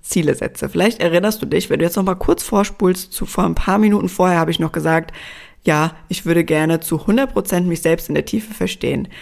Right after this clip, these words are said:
Und zum Glück habe ich mich danach verbessert und habe gesagt, ich weiß auch gar nicht, ob das das ist, was man anstreben sollte und ob man das Ziel überhaupt erreichen kann. Aber das ist das, wo es bei diesem, ähm,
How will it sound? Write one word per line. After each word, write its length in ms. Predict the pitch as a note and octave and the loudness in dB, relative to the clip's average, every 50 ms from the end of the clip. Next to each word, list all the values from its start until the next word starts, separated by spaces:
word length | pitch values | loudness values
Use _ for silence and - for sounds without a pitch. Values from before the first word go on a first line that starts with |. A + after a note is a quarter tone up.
| - - - - - - - | -18 -18 -18 -18 -12 -6 -2
Und 300 | D#3+ D#3 D#3 E3 - - | -2 -2 -2 -2 -6 -6
zum 140 | - G#3+ | -4 -2
Glück 200 | - G3 F#3+ G3 | 0 0 0 0
habe 120 | - F3+ G3+ | 2 0 0
ich 80 | G#3 | 0
mich 160 | - F#3 E3+ - | 0 -2 -2 0
danach 260 | E3 D#3 D#3+ D#3+ - | 0 0 0 0 -2
verbessert 480 | - D3+ D3 D#3+ E3+ F#3 - - - | -2 0 2 2 2 2 0 0 -2
und 100 | D3 D3 | 0 0
habe 120 | D3+ D3 - | -2 -2 -2
gesagt, 320 | - D#3 C#3+ D3+ D3 - | -2 -2 0 -2 -2 -2
ich 120 | D3 - - | -4 -4 0
weiß 220 | D#3+ D#3+ E3+ E3+ | 0 0 0 0
auch 180 | - C#3 C#3 - | -2 -6 -4 -4
gar 220 | - C3+ C3+ - | -2 0 0 2
nicht, 380 | F3 F#3 G#3 - - - - - - - - - - - _ - | 4 4 4 4 4 0 -8 -12 -14 -14 -14 -14 -16 -14 _ 0
ob 300 | G3+ G#3+ G#3 - - - | 2 2 2 0 0 2
das 320 | E3+ D#3+ D#3 D#3+ E3 - | 2 2 2 2 0 -2
das 220 | - D#3+ D#3 D3+ - | -2 -2 -2 0 0
ist, 180 | E3 D3 - | -2 -2 -2
was 120 | D3+ D3+ - | -4 -2 0
man 140 | D#3 D3+ - | -2 0 0
anstreben 500 | - D3 E3 - - - - D3 C#3+ C#3+ | 0 -2 -2 -2 -2 -2 0 0 0 2
sollte 280 | - D3 C#3+ C#3+ - | 2 2 2 2 2
und 80 | D#3 C#3+ | 0 0
ob 120 | C#3 - | 0 0
man 120 | D3 D3 C#3 | 0 -2 0
das 180 | D3+ C#3+ - | -2 -4 -4
Ziel 200 | - - D#3 D3+ | -6 -4 -2 -2
überhaupt 380 | D3+ - D3 C#3+ C#3+ C#3+ C#3+ - | -2 -2 -2 -2 -2 -4 -4 -4
erreichen 440 | D3+ D3+ - D3 D3 D3 - D3 C#3 | -4 -2 0 -2 -2 -2 -2 -4 -4
kann. 160 | - C3+ C3+ | -4 -4 -4
Aber 160 | C3+ - C#3+ | -4 -2 -2
das 180 | - F3 F3+ - | -2 -2 0 0
ist 180 | G3 F#3+ G3 | -2 0 0
das, 200 | - F3 F3 - | 0 0 0 0
wo 100 | - E3 | -2 -2
es 100 | - - | -2 -2
bei 140 | - C3 D3+ | -4 -6 -4
diesem, 360 | - D3+ D3+ D#3 D#3 D3+ D3+ D3 - - - - - - - - - - - | -4 -2 -2 0 0 0 -2 -4 -8 -14 -14 -14 -14 -16 -18 -18 -14 -6 -2
ähm, 420 | D#3 D#3 D3 D3+ D3+ D3+ D3 D3 | 0 0 2 2 0 0 -2 -2